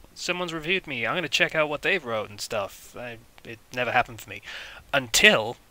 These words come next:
I wrote a little story, uh, there was a Fairy Tail Persona crossover-ish, I didn't actually notice it as that,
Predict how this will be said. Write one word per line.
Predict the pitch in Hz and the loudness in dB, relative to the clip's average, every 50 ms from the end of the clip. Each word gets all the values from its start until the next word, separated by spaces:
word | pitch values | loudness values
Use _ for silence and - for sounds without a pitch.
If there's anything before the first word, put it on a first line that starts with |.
| - _ - _ _ _ - _ - - _ - - - _ - | -20 _ -20 _ _ _ -20 _ -20 -20 _ -20 -20 -20 _ 0
I | - 135 135 | 4 4 4
wrote | 131 127 135 139 139 127 | 4 4 2 2 2 2
a | 135 | -2
little | 139 151 170 190 180 | -2 0 -2 0 0
story, | - - - 185 170 139 113 110 117 127 151 - - - - - - - - - - - _ - | 0 2 2 4 2 2 2 0 -2 -4 -6 -10 -20 -20 -20 -20 -20 -20 -20 -20 -20 -20 _ -8
uh, | - 123 123 123 123 123 | -4 -2 0 0 0 0
there | 123 120 | -2 -4
was | 120 113 | -6 -8
a | 113 113 | -8 -10
Fairy | - - 156 156 170 165 | -6 -2 2 2 2 2
Tail | - - 156 143 135 | 2 2 0 0 0
Persona | - 127 - 156 147 143 131 | -2 -2 0 0 0 -2 -4
crossover-ish, | - - 120 110 - 117 110 101 110 120 123 - - - 104 110 113 - - - - | -4 -4 -4 -2 -2 -4 -4 -4 -4 -6 -6 -8 -8 -4 -2 0 0 0 -2 -4 -6
I | - | -6
didn't | 110 117 117 113 | -6 -6 -4 -4
actually | 110 - - 117 107 | -4 -4 -2 -4 -4
notice | 107 110 110 - - | -4 -6 -6 -6 -6
it | - | -8
as | 104 - | -6 -2
that, | - 110 120 131 | 0 0 0 -2